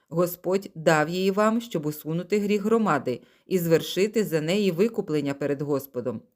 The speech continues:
Адже кров жертви не була внесена всередину до святині. Ви неодмінно мали її спожити на святому місці, як я звелів".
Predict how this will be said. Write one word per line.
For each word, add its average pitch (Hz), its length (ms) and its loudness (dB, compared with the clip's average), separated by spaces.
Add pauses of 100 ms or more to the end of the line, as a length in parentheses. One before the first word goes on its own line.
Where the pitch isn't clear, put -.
(140)
Адже 151 360 2
кров 196 320 0
жертви 180 520 0 (280)
не 170 140 0
була 170 300 4
внесена 190 500 0
всередину 175 680 0
до 180 120 0
святині. 196 680 -2 (300)
Ви 170 180 2
неодмінно 196 600 2
мали 151 320 0
її 147 160 -2
спожити 175 640 -4 (240)
на 160 140 0
святому 156 520 0
місці, 185 340 -2
як 131 220 -2
я 151 140 0
звелів". 160 440 -2